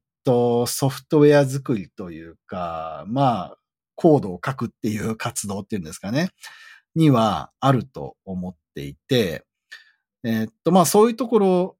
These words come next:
まあ、そちら、インダストリーというか、<laughs> そちらの活動からインスパイアされたいろいろな、あの、コンセプトだったりっていうのも、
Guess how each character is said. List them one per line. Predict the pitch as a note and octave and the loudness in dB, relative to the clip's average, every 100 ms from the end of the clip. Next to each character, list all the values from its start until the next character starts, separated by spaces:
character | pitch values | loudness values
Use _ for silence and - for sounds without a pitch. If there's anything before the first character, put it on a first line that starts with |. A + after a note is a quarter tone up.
| - | -4
ま | E3+ | 0
あ、 | C#3+ | 0
そ | D3+ | -2
ち | C#3+ | -4
ら、 | E3+ - | -6 0
イ | G#3+ | 2
ン | A3+ | 4
ダ | F#3+ | 2
ス | C3 | 2
ト | - | 2
リ | B2 | 0
ー | A2 | 0
と | B2 | -2
い | B2 | -2
う | |
か、 | - E3 | 0 0
<laughs> | |
そ | C3+ D3 | 0 -4
ち | D3 | 0
ら | D3+ | 0
の | C#3+ | 0
活 | D3+ D3 C#3+ | -4 -4 0
動 | D#3 D#3 | 0 0
か | F3+ | 0
ら | A3 F3+ | 2 4
イ | C3 | 4
ン | |
ス | C3+ | 2
パ | - D#3 | 4 4
イ | G#2+ | 4
ア | |
さ | F#2+ F#2+ | -4 -10
れ | E2+ | -10
た | D#2+ D#2 | -10 -10
い | F#2 | -10
ろ | G2+ G#2 | -12 -12
い | |
ろ | F#2+ | -12
な、 | F#2+ F#2 F#2 _ - - - - | -12 -12 -14 _ -20 -20 -20 -12
あ | A#2+ | -8
の、 | G2+ | -6
コ | G2+ A2 | -6 -6
ン | |
セ | G2 G2+ | -6 -10
プ | - | -14
ト | F2 | -10
だ | F2+ | -10
っ | - | -8
た | F#2+ | -6
り | A3+ | -6
っ | |
て | - | -2
い | F3 | 2
う | |
の | F#3+ | 4
も、 | A3 G3+ - | 4 2 0